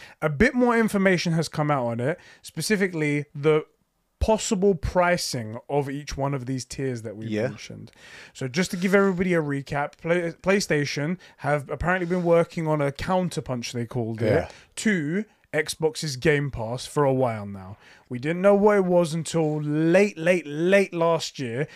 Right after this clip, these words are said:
Speaker 1: where we heard of this Spartacus service that was apparently supposed to have three tiers, have multiple different benefits to them. Crucially, the top one had the ability for you to try out games with game trials,
Speaker 2: Yeah.
Speaker 1: uh, and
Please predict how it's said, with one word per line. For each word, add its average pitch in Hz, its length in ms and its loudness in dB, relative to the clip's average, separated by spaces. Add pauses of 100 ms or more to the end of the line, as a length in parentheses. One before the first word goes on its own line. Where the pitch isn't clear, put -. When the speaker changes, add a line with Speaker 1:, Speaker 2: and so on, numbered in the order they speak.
Speaker 1:
where 139 120 -2
we 156 120 0
heard 147 260 2
of 123 160 -4
this 127 160 -4
Spartacus 175 640 0
service 180 480 4 (200)
that 123 80 -8
was 127 120 -8
apparently 135 340 -6
supposed - 260 -8
to 151 60 -6
have 131 160 -2
three 208 320 0
tiers, 170 520 2 (200)
have 131 160 -8
multiple 175 440 0
different 165 300 -2
benefits 147 460 0
to 143 140 -6
them. 143 300 0 (320)
Crucially, 190 520 2
the 165 80 -2
top 180 360 2
one 143 180 0
had 143 320 0
the 151 80 -2
ability 143 400 -2
for 147 140 -10
you 151 180 -6
to 131 340 -4 (280)
try 185 420 4
out 135 240 4
games 127 380 -2
with 131 160 -4
game 131 260 0
trials, 139 640 0 (100)
Speaker 2:
Yeah. 117 200 0
Speaker 1:
uh, 139 420 0 (140)
and 190 400 2